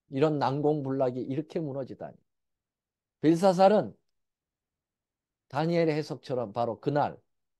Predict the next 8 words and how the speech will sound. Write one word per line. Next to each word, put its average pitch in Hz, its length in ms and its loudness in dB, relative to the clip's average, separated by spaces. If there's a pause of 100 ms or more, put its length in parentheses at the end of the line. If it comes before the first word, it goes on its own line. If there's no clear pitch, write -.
(440)
오백삼십구 151 800 -2
년 143 260 -2 (880)
시죠, 165 540 -4 (640)
시월 208 440 4
십삼 208 480 4
일 220 260 0 (640)
종치고 143 600 -4
사살됐습니다. 110 760 -6